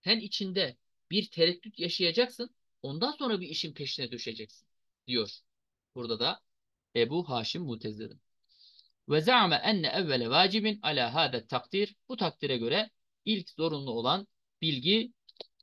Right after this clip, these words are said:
önem-, öğrenmesi gereken mükellefin eşşekkü nedir? Şektir, şüphedir yani. Bunu kastediyor. Buna da diyor ki İbn-i Tilimsani, hâzâ ve hâzâ batılın. Bu batıldır.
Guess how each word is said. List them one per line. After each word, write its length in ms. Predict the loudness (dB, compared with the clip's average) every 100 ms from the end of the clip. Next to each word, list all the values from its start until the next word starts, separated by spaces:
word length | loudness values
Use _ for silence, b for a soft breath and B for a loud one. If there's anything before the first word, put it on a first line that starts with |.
| _
önem-, 340 | 0 2 2 4
öğrenmesi 500 | 6 6 4 -4 -2
gereken 340 | 0 0 -4
mükellefin 640 | -4 -2 0 0 -4 -8 -4
eşşekkü 760 | -4 -2 -2 -2 -2 -2 -2 -4 _ -12
nedir? 200 | -10 -10
Şektir, 500 | -6 -6 -6 -12 -16 _ _
şüphedir 400 | -10 -8 -8 -12
yani. 160 | -18 -20 -14
Bunu 140 | -14
kastediyor. 400 | -14 -18 -20 _ _ _ _ _ _ _ -4
Buna 220 | -2 0
da 120 | 0
diyor 140 | 0 0
ki 280 | 0 -4 _ _ _ _ -4
İbn-i 280 | -4 -4 -6
Tilimsani, 800 | -6 -6 -6 -4 0 0 0 _ _ _ _ _ _ _ -2
hâzâ 420 | 2 2 2 -8 _ _ _ _ _ _ _ _ -6
ve 80 |
hâzâ 440 | 2 4 4 2 2
batılın. 440 | 2 2 -4 -4
Bu 100 | -2
batıldır. 560 | 0 0 0 -4 -6